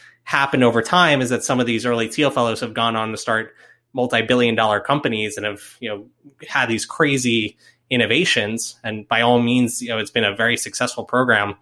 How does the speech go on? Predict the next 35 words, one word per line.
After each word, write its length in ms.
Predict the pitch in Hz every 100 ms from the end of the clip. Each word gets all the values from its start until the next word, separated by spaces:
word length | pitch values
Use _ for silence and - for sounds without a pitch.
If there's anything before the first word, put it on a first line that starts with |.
| - - _ _ _
Um, 440 | 117 107 101 101 - _ _ _ -
and 140 | 127
they 100 | 143
had 120 | 147
a 40 | 135
community 420 | - 175 170 107
around 240 | 101 101
that. 160 | 104 104
So 120 | -
while 140 | 113
I 60 | 117
was 160 | 117 117
never 280 | 120 113
a 40 | 104
fellow, 360 | - 127 123
I 100 | 120
never 160 | 110 110
got 140 | 107
a 60 | 104
grant. 500 | 101 113 113 107 - - - _ _
Uh, 300 | 113 107 104
when 200 | 110 117
I 180 | 113 113
was 640 | 110 110 110 104 - - - - - - _ _ _ _
seventeen, 960 | - - 151 139 123 202 175 120 127 135 - -
um, 500 | 123 113 110 110 113 _ _ _ _ _ _ _ _ _ _ _ _ _
or 80 | 127
sixteen, 440 | 117 139 - 143 123
seventeen, 640 | 147 131 123 123 110 107
they 120 | 123
were 340 | 123 120 113 113
just 280 | - 117 -
starting 320 | 120 110 113
to 80 | -
publicize 800 | - 110 110 107 107 101 -